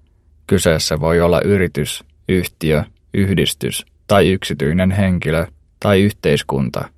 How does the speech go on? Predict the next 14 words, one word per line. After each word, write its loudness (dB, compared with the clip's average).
joilta 2
on 0
huijattu 2
suuria 0
summia 0
rahaa. -2
Toisinaan 2
huijari 4
on 0
tehnyt -2
muutamia 2
yksinkertaisia -2
laittomia 0
rahansiirtoja -2